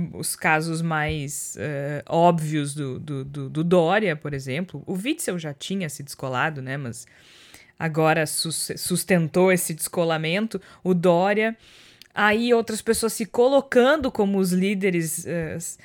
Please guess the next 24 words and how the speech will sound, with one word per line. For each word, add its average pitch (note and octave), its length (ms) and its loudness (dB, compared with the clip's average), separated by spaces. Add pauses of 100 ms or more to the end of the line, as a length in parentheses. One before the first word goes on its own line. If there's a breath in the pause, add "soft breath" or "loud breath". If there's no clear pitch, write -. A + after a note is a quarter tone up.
(140 loud breath)
as F3 220 -6
fadas F#3+ 360 2
sensatas F3 680 2
da D#3 140 0
política, E3+ 640 -2
tipo D#3+ 320 -6
um D#3 160 -4
Luciano E3 480 0
Huck F3 360 0
da E3+ 160 2
vida. G#3 520 0 (360 loud breath)
Ou G3+ 140 2
seja, G#3+ 280 2
essas F3+ 220 -4
pessoas G#3+ 380 -2
est-, - 220 -8 (600 loud breath)
a, F#3 360 -4
a, - 60 -8 (500)
o G3+ 100 -4
movimento G#3 720 2
político A#3+ 1120 0 (520)
está G#3+ 300 -2
se - 160 -2
organizando. E3 840 0